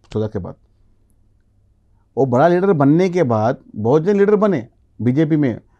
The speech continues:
आला नरेंद्र बने और क्या बोलते हैं, किशन रेड्डी बने, वो लोग अभी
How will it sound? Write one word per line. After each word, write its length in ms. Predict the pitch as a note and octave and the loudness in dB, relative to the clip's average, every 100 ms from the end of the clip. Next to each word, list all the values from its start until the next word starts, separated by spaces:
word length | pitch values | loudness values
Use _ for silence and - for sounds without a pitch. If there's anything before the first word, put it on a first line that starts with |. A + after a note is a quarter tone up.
| _ - | _ -6
आला 240 | A2 B2+ | 0 2
नरेंद्र 400 | C3+ C3+ C#3 C#3 | 2 0 0 0
बने 560 | B2+ B2+ B2+ B2 B2 A#2+ | 0 0 0 0 -2 -2
और 220 | A#2+ A#2+ | -2 -2
क्या 200 | A#2+ B2 | -2 -2
बोलते 260 | A#2+ A#2+ B2 | 0 -2 0
हैं, 240 | A#2+ A2 - _ _ - | 0 0 -8 _ _ -8
किशन 280 | B2 B2 | -2 -2
रेड्डी 200 | B2 B2 | 0 -2
बने, 400 | A#2+ A#2+ A2+ G#2+ - | -2 -2 -4 -8 -4
वो 100 | C#3 | -2
लोग 180 | D#3+ F3+ | 0 0
अभी 180 | G#3+ | -2